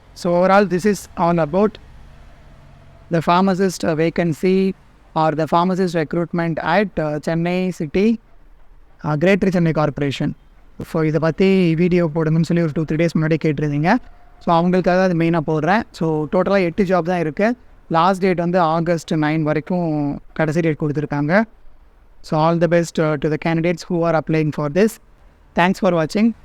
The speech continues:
இந்த வீடியோ உங்க ஃப்ரெண்ட்ஸ் யாருக்கா ஹெல்ப்ஃபுல்லா இருக்கும்னு நினைச்சீங்கன்னா, அவங்களுக்கு மறக்காம ஷேர் பண்ணுங்க. And இதே மாதிரி ஃபார்மசி ரிலேட்டட் அப்டேட்ஸ் ரெகுலரா பார்க்கறதுக்கு சேனல் சப்ஸ்கிரைப் பண்ணிக்கோங்க. அப்புறம் நம்ம சேனல்ல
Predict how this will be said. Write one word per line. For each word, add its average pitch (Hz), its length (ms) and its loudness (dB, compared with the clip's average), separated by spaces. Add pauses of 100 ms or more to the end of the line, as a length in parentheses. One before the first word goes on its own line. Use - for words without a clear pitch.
(140)
இந்த 202 220 4
வீடியோ 226 220 2
உங்க 202 180 2
ஃப்ரெண்ட்ஸ் 175 260 0
யாருக்கா 175 280 0
ஹெல்ப்ஃபுல்லா 165 140 -4
இருக்கும்னு 156 300 0
நினைச்சீங்கன்னா, 160 340 0
அவங்களுக்கு 180 360 -2
மறக்காம 151 420 -4
ஷேர் 151 200 0
பண்ணுங்க. 135 280 -4 (380)
And 170 180 0
இதே 185 180 2
மாதிரி 208 300 2
ஃபார்மசி 202 480 0
ரிலேட்டட் 175 420 0
அப்டேட்ஸ் 160 300 -4
ரெகுலரா 156 380 0
பார்க்கறதுக்கு 143 460 -4
சேனல் 170 320 0
சப்ஸ்கிரைப் 151 380 -4
பண்ணிக்கோங்க. 139 460 0 (380)
அப்புறம் 165 300 -2
நம்ம 170 180 0
சேனல்ல 196 360 2